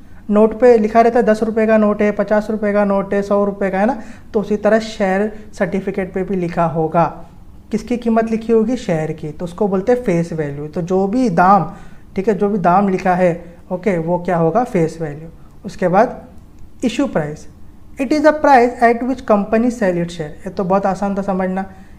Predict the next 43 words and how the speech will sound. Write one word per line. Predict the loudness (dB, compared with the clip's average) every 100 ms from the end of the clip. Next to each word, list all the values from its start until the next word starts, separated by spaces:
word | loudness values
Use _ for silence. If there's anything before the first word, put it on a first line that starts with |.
| -8
Issue | -4 -2
price | 0 2 2
क्या | 2 2
होगा, | 4 2 0
वैसा | -2 -2 0 0 0
price | 2 2 2 0 -8 -16 -18 -10
जिस | -6 -4
पे | -2
company | 0 0 0 0 2
क्या | 0
कहती | 0 -2 -4
है, | -4
Share | -2 0
को | 2 2
बेचती | 0 -4 0 0 -2 -6 -2
है, | -2 -4 -8 -16 -10
ठीक | -4
है, | -2
उसे | -2
issue | -2 -2 -2
price | -2 -2
बोलते | -4 -6 -2
हैं। | 2
Last | 2 0
में | -2
market | -2 -4 -6 -8 -8 -2
value, | 0 0 -2 -6 -16 -20 -20 -16 -2
this | 0 2
value | 4 4 4
of | 2
share | 2 0 0
is |
determined | 0 0 2 2 2
by | 0 0
the | -2 0
demand | 0 2 4 2 0 -4
and | -4 -6 -8 -6
supply | -4 0 0
force | 0 -4 -4
in | -4
the | -2 -2
share | -2 -4 -6
market। | -10 -14 -14